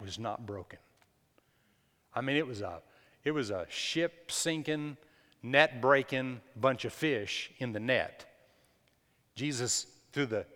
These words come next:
gift of the working of miracles, told them to cast on the other side, and they did. I mean, cast one side, cast the other side is not gonna make much difference. You may get a few fish, but not a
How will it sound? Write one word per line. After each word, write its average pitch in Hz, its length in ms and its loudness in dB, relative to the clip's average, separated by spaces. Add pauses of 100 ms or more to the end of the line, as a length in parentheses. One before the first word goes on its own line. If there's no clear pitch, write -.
(100)
gift 151 240 2
of 131 100 4
the 117 80 -2
working 120 440 2
of 104 80 -6
miracles, 131 440 0
told 131 260 -2
them 107 180 -4
to 92 180 -10 (760)
cast 175 420 6
on 131 100 4
the 131 100 4
other 156 160 6
side, 107 480 2
and 107 140 -8
they 104 80 -2
did. 104 440 2 (360)
I 131 40 -6
mean, 135 220 0 (220)
cast 156 320 6
one 160 180 4
side, 139 300 8
cast 143 260 4
the 151 80 8
other 156 140 6
side 123 220 4
is 117 100 0
not 120 120 2
gonna 110 120 -2
make 120 200 0 (360)
much 151 340 10
difference. 120 380 0
You 139 80 0
may 135 100 2
get 120 160 2
a 92 40 -4
few 175 200 -2
fish, 117 320 -2
but 107 100 -6
not 135 200 8
a 92 120 0